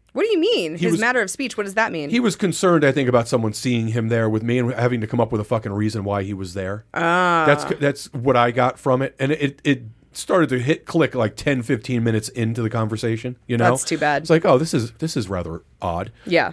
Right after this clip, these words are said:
Speaker 2: Anyway, so I did.
Speaker 1: So you left, and then what happened? Did you guys text? Did he say anything afterwards, or?
Speaker 2: No, I have not communicated with him since.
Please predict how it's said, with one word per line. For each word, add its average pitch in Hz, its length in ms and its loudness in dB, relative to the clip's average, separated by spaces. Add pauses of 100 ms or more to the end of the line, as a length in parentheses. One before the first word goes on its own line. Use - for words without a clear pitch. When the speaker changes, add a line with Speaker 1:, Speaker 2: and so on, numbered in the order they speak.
Speaker 2:
Anyway, 127 500 0
so 139 420 0
I 139 80 0
did. 139 140 -2
Speaker 1:
So 285 60 2
you 294 180 2
left, 247 340 0
and 220 140 0
then 220 140 0
what 220 120 2
happened? 233 320 -2
Did 170 140 -8
you 175 100 -4
guys 170 280 0
text? - 320 0
Did 180 80 -4
he 175 140 -4
say 170 180 0
anything 165 260 -2
afterwards, 202 640 -2
or? 156 180 2
Speaker 2:
No, 151 100 2
I 131 60 2
have 135 100 0
not 135 140 0
communicated 120 440 -4
with 104 140 -2
him 92 100 -8
since. - 360 -10